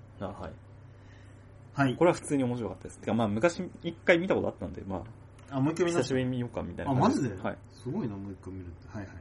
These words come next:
Speaker 2: はい。って感じで、まあ、最後、あの、イットです。
Speaker 1: イット？
Speaker 2: はい。
Speaker 1: あの、アイティーってこと？
Speaker 2: アイティーでイットですね。
Speaker 1: はいはいはい。
Speaker 2: はい。
Speaker 1: もうそれ聞いた時、ディスイズイットかと思っちゃったんですけど、それじゃないんですよ。
Speaker 2: それじゃないですね。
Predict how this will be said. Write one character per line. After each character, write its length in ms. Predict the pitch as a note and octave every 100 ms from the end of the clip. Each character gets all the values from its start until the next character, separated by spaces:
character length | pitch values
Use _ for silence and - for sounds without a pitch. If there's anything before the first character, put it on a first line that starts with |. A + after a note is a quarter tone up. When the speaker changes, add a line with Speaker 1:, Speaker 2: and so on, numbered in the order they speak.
| -
Speaker 2:
は 100 | G2
い。 40 |
っ 60 | -
て 180 | - G2+
感 160 | F#2+
じ 140 | F#2 G2+
で、 100 | A#2+
ま 280 | C3+ G2+ -
あ、 20 | - - -
最 200 | - F#2
後、 160 | - - - -
あ 100 | F2
の、 100 | E2+
イ 60 | F#2
ッ 40 | -
ト 80 | -
で 60 | -
す。 200 | - - -
Speaker 1:
イ 140 | A#3+ A#3
ッ 100 | -
ト？ 220 | - - - - -
Speaker 2:
は 80 |
い。 80 | F#2 - -
Speaker 1:
あ 140 | C3
の、 340 | B2+ B2+ B2+ C3
ア 100 | C#3+
イ 100 | F3+
テ 160 | E3+ F#3+
ィ 20 |
ー 80 | A2+
っ 20 |
て 80 | -
こ 60 | F2
と？ 160 | A2 - -
Speaker 2:
ア 60 | C3
イ 80 | C3
テ 60 | D3
ィ 160 | C3+ A2
ー 40 |
で 220 | G#2 F#2 A#2+
イ 40 |
ッ 20 | A2
ト 160 | -
で 60 | G2+
す 100 | -
ね。 80 | G#2
Speaker 1:
は 100 | B2
い 40 |
は 60 | A2
い 40 |
は 60 | G#2
い。 40 | G2 G2 - - - F#2+
Speaker 2:
は 0 |
い。 60 | F#2+ - -
Speaker 1:
も 60 | D#3
う 40 |
そ 60 | F#3
れ 80 | G#3+
聞 80 | A3
い 20 |
た 80 | G3
時、 160 | D3+
デ 140 | B2+ A#3+
ィ 60 | -
ス 100 | B3+
イ 60 |
ズ 60 | D#3+
イ 40 |
ッ 40 | E3
ト 80 | -
か 80 |
と 60 | A#2
思 100 | A#2
っ 20 |
ち 40 | G#2+
ゃ 20 |
っ 20 |
た 60 | G#2
ん 20 |
で 40 | G2+
す 60 |
け 60 | A2
ど、 60 | G#2+
そ 100 | G3
れ 60 |
じ 80 | F#3+
ゃ 60 | B2+
な 60 |
い 40 | A2+
ん 60 |
で 60 | G#2+
す 40 |
よ。 60 | -
Speaker 2:
そ 60 |
れ 40 | D3
じ 100 | C#3+
ゃ 40 |
な 60 | G#2+
い 20 |
で 60 | F#2
す 120 |
ね。 80 | -